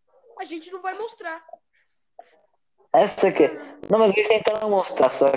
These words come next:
Speaker 2: que a mulher lá,
Speaker 1: Obrigado.
Speaker 2: ela parou de
Speaker 1: A
Speaker 2: rir.
Speaker 1: San-, a Sandra Bullock, Sandra Bullock, ela
Speaker 2: Sandra
Speaker 1: não conseguia, ela só conseguia rir, né?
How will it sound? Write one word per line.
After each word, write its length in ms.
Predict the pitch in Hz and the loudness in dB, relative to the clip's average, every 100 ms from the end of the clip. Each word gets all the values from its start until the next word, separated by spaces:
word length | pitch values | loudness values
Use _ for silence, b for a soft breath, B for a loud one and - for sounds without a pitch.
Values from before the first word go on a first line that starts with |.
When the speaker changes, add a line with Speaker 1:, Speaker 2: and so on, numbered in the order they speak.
| - | -2
Speaker 2:
que 920 | - 170 170 156 139 123 113 110 95 - | 0 2 4 4 4 4 4 4 4 6
a 220 | 131 135 | 6 6
mulher 420 | 139 135 135 143 | 4 4 6 6
lá, 360 | 143 160 165 113 | 6 6 4 2
Speaker 1:
Obrigado. 560 | 113 - - - - | -2 -12 -12 -8 2
Speaker 2:
ela 160 | - - - - | 4 4 -2 -4
parou 260 | - 180 | -2 -2
de 80 | 160 | 0
Speaker 1:
A 20 | 156 | 0
Speaker 2:
rir. 220 | 381 - | 0 -4
Speaker 1:
San-, 380 | 320 330 320 _ _ _ _ _ _ _ | -20 -20 -20 _ _ _ _ _ _ _
a 140 | - 285 | -16 -16
Sandra 360 | - 359 349 320 | -16 -16 -12 -14
Bullock, 540 | 247 320 392 302 _ _ _ | -12 -14 -12 -14 _ _ _
Sandra 320 | _ 208 208 175 | _ -20 -20 -20
Bullock, 760 | 175 214 294 269 - _ _ _ _ _ _ _ _ - | -20 -18 -12 -12 -12 _ _ _ _ _ _ _ _ -18
ela 200 | 254 277 | -16 -14
Speaker 2:
Sandra 380 | 302 311 320 311 | -10 -6 -6 -6
Speaker 1:
não 280 | 320 320 294 | -16 -20 -20
conseguia, 560 | 320 311 277 330 339 _ | -20 -20 -20 -20 -20 _
ela 220 | 302 320 | -18 -18
só 160 | 311 330 | -18 -20
conseguia 480 | 320 320 311 339 330 | -20 -20 -18 -16 -14
rir, 260 | 302 349 | -14 -16
né? 180 | 311 | -18